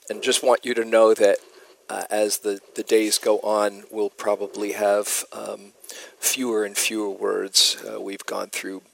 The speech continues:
most of the instructions, and by now you probably have a sense of what to do. Hope you do.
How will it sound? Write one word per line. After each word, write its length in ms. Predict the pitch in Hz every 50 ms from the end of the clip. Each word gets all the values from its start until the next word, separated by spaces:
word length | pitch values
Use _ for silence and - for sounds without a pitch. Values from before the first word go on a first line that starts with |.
| _
most 380 | - 104 110 110 107 - - -
of 140 | 101 - -
the 120 | 104 101
instructions, 840 | 101 101 - - - - 107 - - - - 92 92 95 - - -
and 160 | - 95 - - - _ _ - - - - - - - - -
by 120 | 104 101
now 240 | 101 98 95 92 90
you 180 | 95 95 98 95
probably 680 | - - - 101 95 95 92 - 92 92 92 87 - - - - - - - - - _ _ _ _ _ _ _ _ _ _ - - - _ _ _ _ _ _ _ -
have 160 | - - -
a 40 | 95
sense 320 | - - 101 101 - -
of 100 | 101 -
what 200 | 92 95 92 -
to 100 | - - -
do. 280 | - 101 101 90 - - - - _ _ - - - - - - - - _ _ _ _ _ _ _ _ _ _ _ _ _ -
Hope 260 | - 107 - - -
you 60 | -
do. 220 | - - - 90